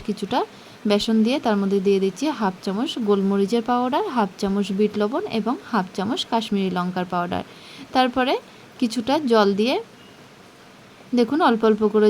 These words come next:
জল দিয়ে একটা ঘন ব্যাটার তৈরি করে নেব। আধা ঘন্টা পরে পনিরগুলো নিয়ে একটা একটা করে নিয়ে বেসনের ব্যাটারে ডিপ করে নিয়ে তারপরে দেখুন এদিকে আমি রেখেছি কর্নফ্লেক্স, একটু হাতে ক্রাশ করে নিয়েছিলাম, নিয়ে কর্নফ্লেক্সে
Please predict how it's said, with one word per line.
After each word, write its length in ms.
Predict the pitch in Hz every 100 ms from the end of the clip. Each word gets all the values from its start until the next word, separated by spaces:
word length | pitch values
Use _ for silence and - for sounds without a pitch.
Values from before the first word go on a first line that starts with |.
| 208
জল 120 | 214 202
দিয়ে 120 | 285 269
একটা 140 | 285 285 202
ঘন 180 | 220 285 466 262
ব্যাটার 260 | 208 180 180
তৈরি 180 | 190 185
করে 140 | 190 185
নেব। 140 | 180 180 - - - -
আধা 140 | 277 330
ঘন্টা 260 | 339 359 349
পরে 220 | 320 320 359
পনিরগুলো 500 | 302 240 240 226 233
নিয়ে 220 | 233 247 330 269
একটা 140 | -
একটা 160 | 208 208 196
করে 160 | 220 214
নিয়ে 140 | 226 415 480 285
বেসনের 420 | 208 208 202 196 190
ব্যাটারে 340 | 202 196 202 320 - - - - - -
ডিপ 160 | 240 254 -
করে 160 | 285 277
নিয়ে 140 | 277 403
তারপরে 260 | 269 220 220 214
দেখুন 180 | 214 254
এদিকে 200 | 214 208 208
আমি 100 | 208 208
রেখেছি 320 | 196 214 - 392 -
কর্নফ্লেক্স, 560 | - 202 202 214 233 - -
একটু 200 | 208 233 294 - - - - - 254
হাতে 260 | 214 254 359
ক্রাশ 220 | 254 202 -
করে 160 | 214 202 202
নিয়েছিলাম, 460 | 202 185 233 285 381 254
নিয়ে 140 | 247 254
কর্নফ্লেক্সে 600 | 196 196 202 202 -